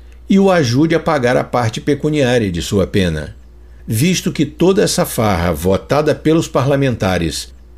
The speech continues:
e respaldada pela Justiça Eleitoral será custeada com recursos públicos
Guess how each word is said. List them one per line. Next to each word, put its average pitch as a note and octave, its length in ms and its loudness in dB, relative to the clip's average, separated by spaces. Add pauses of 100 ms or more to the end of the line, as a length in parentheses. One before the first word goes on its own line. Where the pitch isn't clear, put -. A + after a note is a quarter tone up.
(160)
e A#2+ 200 4
respaldada A2 840 2
pela F#2 260 0
Justiça G#2+ 520 0
Eleitoral D#3+ 680 0 (380)
será A3 320 0
custeada A#2+ 680 0
com G#2+ 160 -2
recursos G2 580 -2
públicos B2+ 680 -2